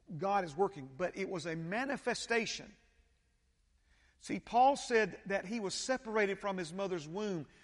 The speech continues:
so that Father God could reveal his Son in Paul's life. He said that the life of God might be manifest in my body.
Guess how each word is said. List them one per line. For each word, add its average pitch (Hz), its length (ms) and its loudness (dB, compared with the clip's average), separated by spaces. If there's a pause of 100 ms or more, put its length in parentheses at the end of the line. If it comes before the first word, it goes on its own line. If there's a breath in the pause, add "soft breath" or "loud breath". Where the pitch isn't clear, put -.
(240 soft breath)
so 208 300 4
that 196 220 2
Father 226 340 2
God 208 360 2
could 185 220 -4
reveal 220 840 0 (200 soft breath)
his 220 320 2
Son 180 540 -4 (100)
in 202 360 -2 (120)
Paul's 165 580 0
life. 147 420 0 (360 loud breath)
He 233 140 0
said 220 260 2
that 202 120 2
the 175 100 0
life 233 360 4
of 180 120 -10
God 180 260 6
might 190 280 -2
be 196 120 -2
manifest 208 1000 0
in 214 220 -2
my 180 160 0
body. 156 520 2